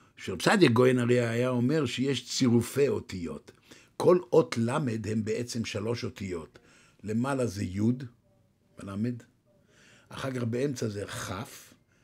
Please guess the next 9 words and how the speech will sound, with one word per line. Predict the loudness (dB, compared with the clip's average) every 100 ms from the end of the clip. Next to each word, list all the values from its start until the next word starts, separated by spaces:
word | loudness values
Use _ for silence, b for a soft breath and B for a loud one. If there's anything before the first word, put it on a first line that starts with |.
| b
ואחר | -18 -12 -10
כך | -6
הלמד. | -4 -4 -6 -8 -16 b b b
יוצא | -10 -6
שבכל | -4 -4 0 0
למד | 2 0 -2
יש | -2 0
שלוש | 0 0 -2
אותיות. | -2 0 0 -4